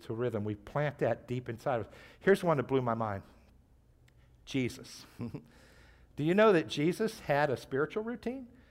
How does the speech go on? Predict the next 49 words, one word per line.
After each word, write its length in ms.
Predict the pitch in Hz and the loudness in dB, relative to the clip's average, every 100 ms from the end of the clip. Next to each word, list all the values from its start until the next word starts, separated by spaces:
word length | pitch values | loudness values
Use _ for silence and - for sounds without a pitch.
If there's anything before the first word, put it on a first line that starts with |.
| - - _ | -20 -20 _
He 120 | - 254 | -8 -8
got 240 | 220 214 | -4 -2
up 160 | 214 220 | 0 0
every 200 | 214 208 | 0 2
morning 480 | 208 214 185 147 - | 2 2 0 -2 -4
and 160 | 143 - | -6 -2
prayed. 420 | - 185 123 110 - - - | 4 4 4 -2 -8 -18 -4
And 100 | 214 | 2
I 60 | 254 | 4
got 160 | 240 170 | 6 4
to 60 | |
thinking 260 | 175 202 208 | 2 2 6
about 240 | 196 196 | 6 6
this. 260 | 196 185 - - - - - - - - - _ _ _ | 2 0 -10 -20 -20 -20 -20 -20 -20 -20 -20 _ _ _
Jesus 420 | - 233 - 190 | 0 2 4 4
is 180 | 165 - - - - _ - | 2 -2 -12 -20 -20 _ -10
the 100 | 123 | -6
Son 220 | - 147 | 2 2
of 100 | 131 | 2
God. 260 | 117 107 117 - - - - - - _ _ _ | 2 2 0 -6 -20 -20 -20 -20 -20 _ _ _
He 220 | - 196 | -4 -2
created 540 | 196 196 180 170 156 131 | 0 4 6 6 4 2
the 80 | 113 | 4
heavens 360 | 151 151 143 | 2 2 -2
and 80 | 147 | -2
the 100 | 120 | 0
earth. 180 | 113 123 - | 0 -2 -12
He, 160 | - 165 | -10 -8
he 220 | - 185 | -4 0
made 340 | 170 165 156 | 2 2 2
Adam 300 | 135 139 151 | 2 2 2
and 100 | 135 | -2
Eve. 200 | 110 120 - | -4 -6 -8
He 120 | 151 | -8
created 380 | - 160 143 135 | 0 2 4 2
everything 380 | 151 143 156 | 0 -4 -6
we 120 | 147 151 | -6 -8
see. 300 | - 90 - - - _ _ _ - | -10 -12 -14 -18 -20 _ _ _ -4
And, 200 | 127 120 - | -2 -2 -4
and, 180 | 127 123 123 | -4 -4 -2
and 180 | 127 | 0
then 120 | 151 170 | 2 2
he 120 | 165 | 0
comes 320 | - 156 139 | 0 -2 -2
to 80 | 123 | -2
live 180 | 123 127 | 0 0
in 80 | 120 | 0
a 60 | |
body. 440 | 156 220 123 87 | -2 -4 -8 -12